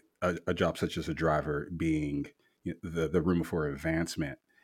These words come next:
And, and I think in trying to convey all those things, it, it's sort of a, a, a marketing message, you know, just, you know, correct me if I'm wrong.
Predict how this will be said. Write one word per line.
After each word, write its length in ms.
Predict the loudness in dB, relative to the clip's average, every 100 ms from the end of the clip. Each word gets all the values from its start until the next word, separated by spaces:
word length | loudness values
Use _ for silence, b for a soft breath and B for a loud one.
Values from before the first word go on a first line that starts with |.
| b b
And, 100 | 2
and 120 | 4 6
I 140 | 6
think 300 | 10 10 10
in 80 | 8
trying 240 | 8 8
to 120 | 6
convey 360 | 2 4 6 8
all 200 | 8 6
those 300 | 4 2 2
things, 480 | 4 4 4 -2 -4
it, 320 | -6 -4 -8 -2
it's 100 | 8
sort 220 | 10 12
of 100 | 8
a, 140 | 4 2
a, 60 | 0
a 40 | 2
marketing 500 | 6 8 8 6 0
message, 460 | -2 -4 -8 -8 -4
you 140 | -2
know, 80 | -2
just, 200 | -4 -4
you 80 | -4
know, 80 | -2 -2 8
correct 220 | 8 8
me 80 | 2
if 100 | 2
I'm 120 | 4
wrong. 300 | 4 4